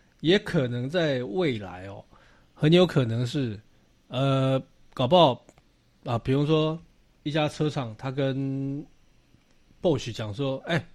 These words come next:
我今年我需要有两，两百万辆，两百万辆份的晶片，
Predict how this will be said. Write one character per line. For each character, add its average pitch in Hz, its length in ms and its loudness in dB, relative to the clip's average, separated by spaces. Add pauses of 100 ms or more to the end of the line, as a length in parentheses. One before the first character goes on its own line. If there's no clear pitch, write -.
(200)
我 131 160 -4
今 208 240 4
年 147 240 6
我 120 220 -4
需 160 260 -2
要 170 200 4
有 113 240 -4
两， 123 360 -4 (1200)
两 147 260 -2
百 151 220 4
万 135 400 0
辆， 196 220 6 (1800)
两 160 120 -2
百 175 160 2
万 175 160 4
辆 175 220 2
份 147 300 0
的 123 180 -4
晶 - 240 0
片， 220 260 4